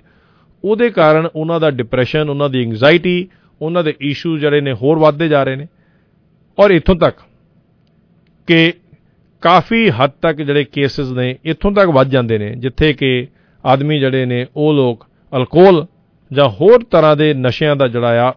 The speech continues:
ਉਹ ਸਾਥ ਲੈਂਦੇ ਨੇ ਤਾਂ ਕਿ ਉਹ ਇਸ ਐਂਬੈਰਸਮੈਂਟ ਨੂੰ, ਇਸ ਸਿਚੁਏਸ਼ਨਸ ਨੂੰ ਪੂਰਾ ਕਰ, ਉਹਦੇ ਚੋਂ ਨਿਕਲ ਸਕਣ, ਉਹਨੂੰ ਫਾਈਟ ਕਰ ਸਕਣ। ਇਹ ਕੰਪਲਿਕੇਟਿਡ ਇਸ਼ੂਜ਼ ਹੈ। ਇਹ ਕੰਪਲਿਕੇਟਿਡ ਇਸ਼ੂ ਇੰਨਾ ਹੈ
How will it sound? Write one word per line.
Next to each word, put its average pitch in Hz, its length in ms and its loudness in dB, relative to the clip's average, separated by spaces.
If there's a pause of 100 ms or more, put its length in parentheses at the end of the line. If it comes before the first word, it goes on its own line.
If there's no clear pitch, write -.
ਉਹ 135 340 -6 (680)
ਸਾਥ - 420 4
ਲੈਂਦੇ 151 320 2
ਨੇ 131 200 -6 (300)
ਤਾਂ 156 300 4
ਕਿ 185 280 0
ਉਹ 156 260 -4
ਇਸ 147 280 -2
ਐਂਬੈਰਸਮੈਂਟ 139 640 -4
ਨੂੰ, 139 240 -6
ਇਸ 135 220 -6
ਸਿਚੁਏਸ਼ਨਸ 135 600 -6
ਨੂੰ 120 300 -8 (140)
ਪੂਰਾ 143 280 0
ਕਰ, 143 180 -2 (240)
ਉਹਦੇ 160 180 -2
ਚੋਂ 143 140 -6
ਨਿਕਲ 143 280 -2
ਸਕਣ, 165 300 -4 (480)
ਉਹਨੂੰ 220 260 0
ਫਾਈਟ 185 320 0
ਕਰ 180 180 0
ਸਕਣ। 175 300 -4 (1120)
ਇਹ 226 100 0 (120)
ਕੰਪਲਿਕੇਟਿਡ 185 680 2
ਇਸ਼ੂਜ਼ 123 320 -8
ਹੈ। 95 120 -18 (880)
ਇਹ 170 60 -2
ਕੰਪਲਿਕੇਟਿਡ 214 640 0
ਇਸ਼ੂ 208 300 0
ਇੰਨਾ 175 220 2
ਹੈ 120 240 -4